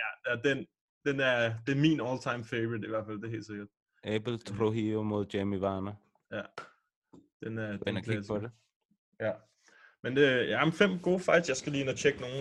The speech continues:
Speaker 1: af, nogle af dem, det er helt sikkert.
Speaker 2: Ja.
Speaker 1: Kan man
Speaker 2: Det
Speaker 1: finde,
Speaker 2: er
Speaker 1: kan man finde på Fight Pass?
Speaker 2: Ja.
Speaker 1: Alle sammen?
Speaker 2: Ja.
Speaker 1: Nice.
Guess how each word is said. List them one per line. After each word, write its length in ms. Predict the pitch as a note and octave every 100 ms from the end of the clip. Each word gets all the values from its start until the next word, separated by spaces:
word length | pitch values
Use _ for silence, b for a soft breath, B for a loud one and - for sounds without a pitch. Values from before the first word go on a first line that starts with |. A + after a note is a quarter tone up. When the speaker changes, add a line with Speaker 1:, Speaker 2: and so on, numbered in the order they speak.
| C3
Speaker 1:
af, 200 | A#2 A2+
nogle 140 | C3 A#2+
af 60 |
dem, 80 | C3
det 80 | C3+
er 20 |
helt 120 | C#3 -
sikkert. 240 | C#3 C3 - - - -
Speaker 2:
Ja. 220 | A#2+ C3 - - - - _ _ _ _ _ -
Speaker 1:
Kan 120 | A#2
man 80 | B2
Speaker 2:
Det 60 | A#2
Speaker 1:
finde, 120 | A2
Speaker 2:
er 80 | G#2
Speaker 1:
kan 120 | E3
man 100 | D3
finde 200 | F3 F#3+
på 60 | F#3
Fight 260 | F3+ F3+
Pass? 220 | G#3 G3 F3 - - - - -
Speaker 2:
Ja. 160 | A#2 C3 - - _ _ -
Speaker 1:
Alle 160 | F3
sammen? 260 | G3 F#3 F3 - _ _ _
Speaker 2:
Ja. 100 | A#2 A2 - _ _ _ - F#2+ F#2+
Speaker 1:
Nice. 440 | G2 - - -